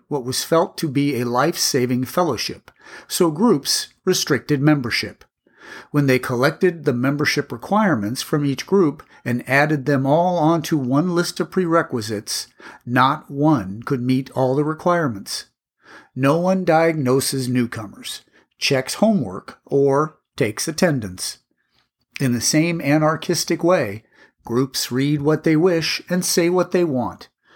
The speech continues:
so long as they don't significantly affect other groups or their fellowship. Fellowship central offices do the bidding of the groups. They don't dictate terms or enforce rules.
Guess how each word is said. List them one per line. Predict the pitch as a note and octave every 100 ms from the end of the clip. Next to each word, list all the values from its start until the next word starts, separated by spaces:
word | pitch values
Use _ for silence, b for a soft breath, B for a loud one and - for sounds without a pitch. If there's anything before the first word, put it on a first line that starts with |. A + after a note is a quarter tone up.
| b -
so | - C#3+
long | B2 C3 D3+ E3
as | D3+ E3
they | D3+
don't | B2+ C3 C3 -
significantly | - D#3+ C#3 E3+ F#3+ F3+ F#3+ F3 E3+
affect | D#3 - D#3 - -
other | C#3 C#3
groups | B2+ A#2+ B2 - -
or | E3 F3+ F#3
their | F#3 F#3+
fellowship. | F#3 F#3+ D3 G2 - - _ _ _ B B B B
Fellowship | - C#3+ D3+ - E3+ -
central | - D#3+ C3+ C#3 C#3
offices | F#3+ F#3+ C3 - B2+ B2+ - -
do | C#3
the | C3 A#2
bidding | F3+ F3+ A2+ G#2+ C#3
of | - B2+
the | C#3+
groups. | G3 E3+ - - - B B B -
They | A#2+
don't | C3 C#3+ G#3 C3+
dictate | D3 C#3+ - E3 D#3+
terms | - D3 B2+ B2+ C3+
or | - C3 C#3+ D#3
enforce | D#3+ D#3 - G#2 A2+ C#3+
rules. | D#3+ E3+ C3 - -